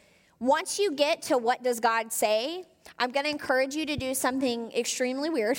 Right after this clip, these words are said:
<laughs> I'm gonna encourage you, guys and girls, to go in a bathroom, to go in a closet, to go in your bedroom, to go wherever by yourself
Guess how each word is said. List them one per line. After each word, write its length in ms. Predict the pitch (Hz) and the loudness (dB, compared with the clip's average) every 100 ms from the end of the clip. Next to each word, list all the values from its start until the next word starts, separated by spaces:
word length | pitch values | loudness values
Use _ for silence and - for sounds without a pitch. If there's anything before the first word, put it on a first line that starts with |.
| - | -4
<laughs> 80 | 233 | -10
I'm 960 | - 262 _ _ - - - - - | -12 -14 _ _ -20 -20 -20 -10 -2
gonna 120 | 269 | 0
encourage 540 | 262 - 269 262 311 277 | 0 2 2 2 0 -2
you, 340 | 311 311 330 | 0 2 2
guys 320 | 262 233 262 | 2 0 0
and 180 | 302 294 | 0 -2
girls, 640 | 285 220 214 226 262 - - | 0 2 4 2 0 -2 -6
to 540 | - 262 240 233 220 220 - _ | -4 0 2 4 4 2 -4 _
go 140 | 226 240 | 0 0
in 80 | |
a 40 | 220 | 2
bathroom, 640 | 214 233 - 277 269 269 | 2 0 -4 -6 -4 -4
to 60 | 262 | -4
go 100 | 220 | -6
in 60 | 202 | -4
a 40 | |
closet, 720 | - 233 233 233 233 233 220 | 0 0 0 0 2 2 0
to 100 | 233 | -2
go 120 | 214 | -2
in 60 | 214 | -2
your 100 | 202 | -2
bedroom, 500 | 208 214 220 220 220 | 0 0 -2 -8 -8
to 80 | 220 | -4
go 120 | 208 | -2
wherever 500 | 202 214 214 214 214 | 2 2 2 0 -2
by 180 | 208 196 | 0 0
yourself 640 | 208 240 - 131 113 - | 0 -4 -4 -4 -4 -10